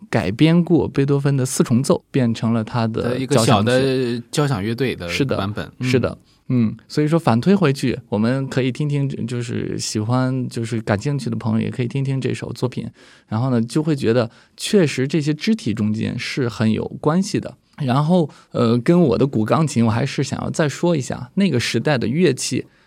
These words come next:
Speaker 1: 跟今天有什么样的不同呢？因为之后的话，我们独奏就越来越重要了，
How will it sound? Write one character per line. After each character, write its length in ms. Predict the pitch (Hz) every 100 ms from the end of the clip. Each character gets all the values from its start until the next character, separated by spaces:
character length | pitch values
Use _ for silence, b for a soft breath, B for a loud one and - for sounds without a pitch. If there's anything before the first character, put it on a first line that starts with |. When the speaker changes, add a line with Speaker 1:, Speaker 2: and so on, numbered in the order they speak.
| b
Speaker 1:
跟 220 | 135 143
今 180 | 147 160
天 320 | 160 151 151 - -
有 360 | 117 113 104
什 140 | 110 107
么 60 |
样 140 | 120 139
的 60 |
不 160 | 113 156
同 220 | 139 101
呢？ 100 | 107 113
因 100 | 151
为 80 |
之 160 | 156 175
后 220 | 160 175
的 80 | 120
话， 180 | 127 120
我 100 | 95
们 160 | 95
独 220 | 120 110 123
奏 160 | 160
就 160 | 127 110
越 160 | 156
来 140 | 127 117
越 120 | 123
重 220 | 113 120
要 180 | 107 73
了， 180 | -